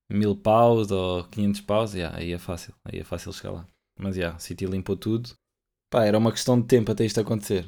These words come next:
Já sabia que o Guardiola, aquela cabecinha de ovo, já sabia que ele ia conseguir fazer isto outra vez. Ah, porque não ganha a Champions com o Messi, nem com o Xavi, nem com o Iniesta e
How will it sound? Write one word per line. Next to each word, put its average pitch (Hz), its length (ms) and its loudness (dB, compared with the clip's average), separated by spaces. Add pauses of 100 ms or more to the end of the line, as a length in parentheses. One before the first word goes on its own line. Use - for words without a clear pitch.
Já 87 140 -8
sabia 95 340 0
que - 260 -14
o 92 40 -4
Guardiola, 104 680 2
aquela 95 300 0
cabecinha 101 480 0
de 101 80 2
ovo, 107 280 0 (640)
já 98 120 -2
sabia 101 400 2
que 110 100 -4
ele 104 140 2
ia 104 100 2
conseguir 104 320 -4
fazer 104 320 0
isto 101 200 -2
outra 107 180 -2
vez. 90 260 -2 (320)
Ah, 135 180 4
porque - 260 -4
não 107 140 0
ganha 107 260 2
a 101 60 -2
Champions 101 400 -4
com - 140 -10
o - 20 -4
Messi, 104 580 -2
nem 92 200 -6
com - 100 -14
o - 40 -12
Xavi, 104 460 0
nem 92 140 -6
com - 140 -10
o - 20 -4
Iniesta 92 720 -4
e 87 460 -10